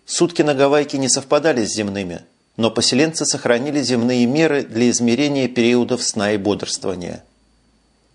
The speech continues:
«Скажем, часа через два. К тому времени ты уже будешь знать о воротах, а я выясню ситуацию на берегу. Но послушай». Росс схватил ее за плечо, развернул к себе лицом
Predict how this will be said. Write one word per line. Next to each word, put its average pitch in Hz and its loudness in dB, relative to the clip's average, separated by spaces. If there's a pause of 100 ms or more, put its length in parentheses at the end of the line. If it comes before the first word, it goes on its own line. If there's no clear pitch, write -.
(120)
«Скажем, 120 0
часа 110 0
через 107 -2
два. 98 0 (400)
К - -20
тому 120 2
времени 156 2
ты 131 0
уже 123 2
будешь 113 2
знать 113 0
о 110 2
воротах, 110 0 (260)
а 104 2
я 151 2
выясню 127 0
ситуацию 110 0
на 101 -4
берегу. 92 -4 (600)
Но 104 4
послушай». 147 0 (880)
Росс 113 4
схватил 117 0
ее 113 2
за 110 -2
плечо, 139 0
развернул 107 0
к - -8
себе 104 -2
лицом 135 0